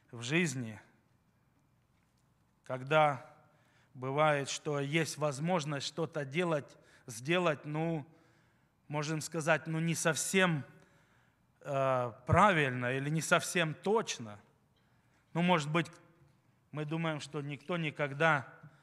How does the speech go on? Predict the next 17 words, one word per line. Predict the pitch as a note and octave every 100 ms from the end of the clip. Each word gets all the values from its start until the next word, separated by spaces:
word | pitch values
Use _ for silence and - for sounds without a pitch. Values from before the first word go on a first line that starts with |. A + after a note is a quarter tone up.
| _ _ _
не | C3+ C#3
узнает | C3 C#3 E3 E3 D3+ B2+ - - _ _
об | C3+ C#3
этом. | D3+ D3 C3+ A#2+ - _ _ _ _ _ _ _ _ _ _ _ _ _ _ _ _ _ _ _ -
Мы | C#3
должны | D3 C3+ D3
помнить, | C#3 D#3 C#3 C3
братья | A#2+ C3 B2 B2+
и |
сестры, | - C#3 A#2+ - A2 - -
Бог | B2+ C#3+ C#3+ A#2 - _ _ _ _ _
видит, | - A#2+ D3 A2+ G2 - _ _ _ _ _ _ _ _ _ _ _ _ _ _
и | C3+
Ему | C3+ C#3
будет | C3 C3+ C3 B2 - _ _ _ _ _ _ _ _ -
неприятно | C3+ C#3 D3 D3+ B2+ - A2 G2+ - _ _ _ _ _ _
смотреть | - B2+ A#2+ C3 C3+ A#2+